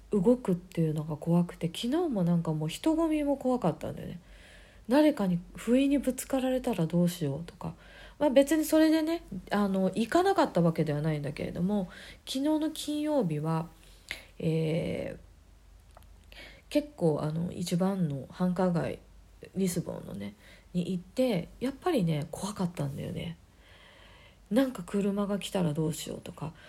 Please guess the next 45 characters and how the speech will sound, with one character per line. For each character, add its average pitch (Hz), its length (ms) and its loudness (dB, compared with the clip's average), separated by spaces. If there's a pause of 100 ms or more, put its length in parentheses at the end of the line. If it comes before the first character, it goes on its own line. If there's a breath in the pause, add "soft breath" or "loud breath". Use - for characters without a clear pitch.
(260 loud breath)
こ 262 240 2
の 294 100 2
や 277 160 0
っ 277 40 -6 (100)
ぱ 415 100 0
り 269 140 2
ね、 180 120 4
怪 208 220 -2
我 269 140 2
っ 339 40 -4
て - 200 -6
い 190 60 2
う 160 60 4
の 151 100 -4
も、 160 100 2
や 170 140 2
っ 185 120 -8
ぱ 269 80 2
り、 233 60 4
や 170 80 4
っ 165 40 -2
ぱ 190 120 -2
り、 156 120 2
<laughs> - 60 -10 (840 loud breath)
ば 226 80 0
っ 220 40 -2
か 226 120 -2
り 214 80 2
言 - 20 0
っ 175 40 -4
て 185 100 -2
る 175 80 -2
け 180 60 -10
ど、 - 40 -18 (360 loud breath)
こ 240 160 0
の 247 120 0
怪 240 240 0
我 311 160 4
っ 392 40 0
て - 200 -4
い 196 60 4
う 175 160 4
の 156 160 -4
は、 170 400 0 (480 soft breath)
え 180 280 -2